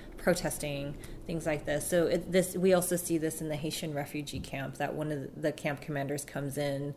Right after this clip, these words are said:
and he, you know, tries to be-, befriend all of the refugees, and he makes the camp better. He gives them better food. He expands the margin of it to give them more space. He builds,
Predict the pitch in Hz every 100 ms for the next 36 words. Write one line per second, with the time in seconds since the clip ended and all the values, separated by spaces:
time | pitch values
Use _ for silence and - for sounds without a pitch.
0 | - - - 160 151 156 151 147 143 -
1 | - 160 143 135 139 139 - - - -
2 | 180 156 - 156 - - 165 170 180 -
3 | 156 151 147 - 160 156 147 139 139 -
4 | 143 139 139 139 139 139 - 156 139 165
5 | 156 156 147 143 - - 165 147 - 151
6 | 135 156 147 139 143 156 175 - - 165
7 | 170 147 - 143 147 131 143 - 160 151
8 | 151 147 151 - - - - 180 147 135
9 | - 151 147 147 147 139 135 139 160 180
10 | 185 190 190 185 190 185 165 151 143 147
11 | 143 113 143 - 147 143 143 139 - -
12 | - - 180 165 151